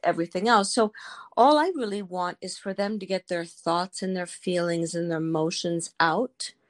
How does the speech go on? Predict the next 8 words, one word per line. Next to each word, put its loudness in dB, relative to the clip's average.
And 6
then 6
we 4
work 4
together 4
on -2
putting 2
them -2